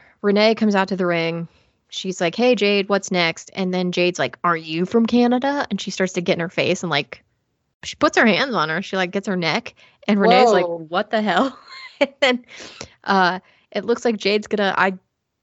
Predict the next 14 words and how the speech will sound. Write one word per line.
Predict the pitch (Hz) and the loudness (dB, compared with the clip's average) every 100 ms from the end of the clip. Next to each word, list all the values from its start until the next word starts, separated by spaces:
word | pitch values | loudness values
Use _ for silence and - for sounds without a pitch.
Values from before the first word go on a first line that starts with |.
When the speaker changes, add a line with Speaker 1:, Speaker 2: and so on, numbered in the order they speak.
| _ - | _ -4
Speaker 1:
I | 196 | -2
don't | 220 | 0
know, | 185 196 | -2 -2
like, | 180 175 | -4 -4
beat | 175 196 | -4 -2
her | 185 | 0
up | 202 | -2
or | 175 | -6
force | - 190 196 | -6 -6 -4
her | 180 | -6
to | |
wrestle | 175 180 214 185 180 - | -2 -2 0 -2 -2 -2
when, | 180 180 180 | -2 -2 -2
uh, | 180 185 185 185 | 0 0 -2 -4